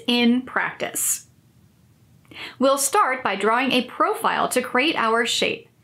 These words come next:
and draw a few more details just to make this example a little more interesting.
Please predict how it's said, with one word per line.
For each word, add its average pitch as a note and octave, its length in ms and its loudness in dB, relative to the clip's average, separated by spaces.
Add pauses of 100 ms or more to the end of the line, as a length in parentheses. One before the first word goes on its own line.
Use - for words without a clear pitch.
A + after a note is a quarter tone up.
(240)
and B3+ 180 0
draw A#3+ 320 2
a A3 140 2
few C4 240 2
more D#4+ 180 2
details C#4 600 2
just C#4 260 0
to G#4+ 80 2
make F4 160 0
this E4 160 2
example B3 580 2
a G3 60 4
little F#3+ 180 2
more F#3 200 2
interesting. - 760 0